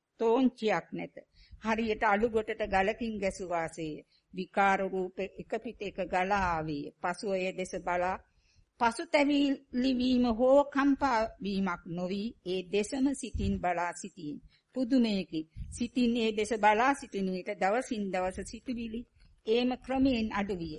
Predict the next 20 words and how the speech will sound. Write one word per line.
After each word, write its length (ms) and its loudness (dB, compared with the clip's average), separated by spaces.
එක 260 -12
පර්යාංකදී 880 -2
සිතට 240 -14
එන 240 -2
සිතුවිලි 540 -10
දිහා 400 -2
බලා 380 -2
ගෙ-, 340 2
ගෙවි 300 2
ගෙවි 360 0
යන 220 2
අන්දම 460 0
නිරීක්ෂණය 760 -4
කෙලිමි. 460 -2
ගෙවි 420 -2
යන 200 0
සැටි 280 -8
බලන 360 0
විට 180 -8
ටික 280 -12